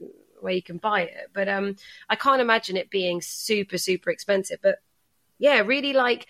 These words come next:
smoked black fruits, plums. It's now getting leathery. It's got that sweet leather thing. Um, and then it says, "Structured, meaty, balanced." Yeah, it is, it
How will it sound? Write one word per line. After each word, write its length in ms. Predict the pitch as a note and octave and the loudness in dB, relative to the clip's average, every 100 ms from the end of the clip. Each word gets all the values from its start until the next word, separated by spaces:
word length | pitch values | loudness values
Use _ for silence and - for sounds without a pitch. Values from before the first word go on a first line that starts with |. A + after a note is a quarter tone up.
| _ | _
smoked 760 | - - - A#3+ A#3+ - - | -4 -2 2 4 2 0 -12
black 380 | - A3 A3 - | -8 -2 0 -2
fruits, 380 | - A3+ A3+ - | -4 -4 -4 -10
plums. 520 | - - A3 G#3+ G#3+ | -10 -4 -2 0 -4
It's 140 | - A3+ | -4 -4
now 140 | A3 | -2
getting 260 | A3 G#3+ G#3 | 0 0 2
leathery. 540 | G#3 G#3 G#3 G#3+ G3+ _ _ | 4 2 0 -4 -8 _ _
It's 100 | A3 | -2
got 120 | - A3+ | 0 0
that 180 | G#3+ | -2
sweet 440 | - - A#3 A3+ G3+ | -8 -4 0 -2 -2
leather 440 | G#3 G#3 F3 F3 - - F3+ | -6 -4 -4 -6 -10 -14 -6
thing. 320 | F3 G3+ - A3+ | -4 -4 -2 2
Um, 300 | B3 C4 C4 - - | 4 2 -2 -8 0
and 140 | C#4 | 4
then 120 | D4 | 4
it 100 | D4+ | 2
says, 640 | - D#4 D#4 D#4 - - - _ _ - - _ | 0 2 4 2 -2 -12 -16 _ _ -20 -20 _
"Structured, 540 | - - F4+ - F4+ - | -4 0 0 0 -4 -2
meaty, 540 | C#4+ D4+ D#4+ D4 C#4 _ | -2 -2 -2 -4 -6 _
balanced." 380 | C4+ C4+ C4 - - | 2 4 2 0 -4
Yeah, 140 | G#3+ | 0
it 100 | G#3 | 4
is, 160 | A3 | 4
it 140 | F3 | 2